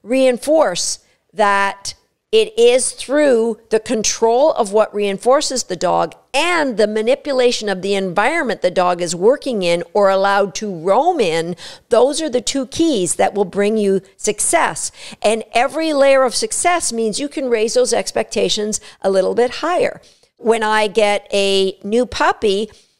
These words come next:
let's say I adopted a, an older dog like Tater Salad, I'm not going to walk in,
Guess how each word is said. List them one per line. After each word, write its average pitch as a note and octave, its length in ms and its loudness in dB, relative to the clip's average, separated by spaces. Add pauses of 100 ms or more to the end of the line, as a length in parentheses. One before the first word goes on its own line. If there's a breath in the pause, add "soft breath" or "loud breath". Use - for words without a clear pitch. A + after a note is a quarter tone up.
let's - 180 0
say B4 140 4
I C4+ 100 4
adopted G#3+ 580 0
a, F3 360 0
an F#3 120 0
older F3 260 -4
dog E3+ 260 -2
like F3+ 200 -6
Tater G3+ 260 -2
Salad, C#4+ 500 -2 (380 soft breath)
I'm D#4+ 200 0
not A4 260 0
going D4+ 240 0
to C4+ 100 -2
walk A3 420 2
in, B3 200 -2